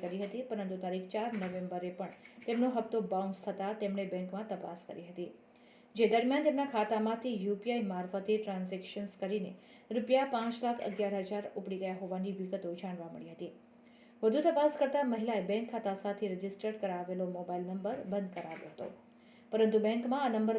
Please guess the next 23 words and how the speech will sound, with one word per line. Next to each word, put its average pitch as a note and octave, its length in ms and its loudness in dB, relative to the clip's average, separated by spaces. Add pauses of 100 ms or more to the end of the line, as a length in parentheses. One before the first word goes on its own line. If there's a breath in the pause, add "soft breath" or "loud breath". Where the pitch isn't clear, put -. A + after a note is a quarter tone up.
બંધ A3+ 200 0
કર્યો G#3+ 240 4
હોવાની G3 400 -2
જાણ F#3+ 300 -4
નહીં G#3 220 -4
કરવામાં F3 400 -4
આવતા F#3+ 220 -4 (120)
કંપનીએ - 920 -2
રાજકોટના B3+ 600 4 (880)
રૈયા C4+ 320 8
રોડ C4+ 140 8 (100)
વિસ્તારમાં G3+ 500 0
રહેતા A3 300 2
આકાશ G#3 420 0
ધીરજલાલ G3 760 2
ગોદવાલીને G3+ 680 0 (200)
નંબર F#3+ 340 0
ફાળવ્યો E3+ 380 -8
હતો F#3 180 -4 (520 loud breath)
અને A3 200 2
તેણે G3 260 2
બેંક B3 280 2
સાથે B3+ 240 2